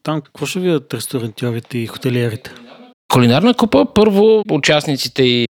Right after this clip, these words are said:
Speaker 2: дисциплините са интересни. След това ние имаме сериозна подкрепа на различни компании, а, фирми, които са в този бизнес. Де-факто най-добрите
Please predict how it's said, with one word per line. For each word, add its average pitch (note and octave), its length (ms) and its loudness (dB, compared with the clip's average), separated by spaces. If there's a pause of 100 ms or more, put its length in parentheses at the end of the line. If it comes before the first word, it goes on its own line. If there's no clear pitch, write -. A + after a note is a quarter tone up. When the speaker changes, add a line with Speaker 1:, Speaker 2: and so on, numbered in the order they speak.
(200)
Speaker 2:
дисциплините A#2+ 580 0
са A#2 120 0
интересни. B2+ 640 2
След E3 320 0
това D#3+ 400 2
ние E3 220 0
имаме D#3 560 2 (180)
сериозна C3+ 500 0
подкрепа B2+ 500 0
на A#2+ 160 0
различни A2 720 -2
компании, G#2+ 1000 -2
а, - 240 -4
фирми, A2 300 -2
които G#2+ 220 -4
са - 80 -4
в - 80 -8
този G#2 280 -2
бизнес. F#2 560 -4 (200)
Де-факто A#2 440 -4
най-добрите A2+ 880 0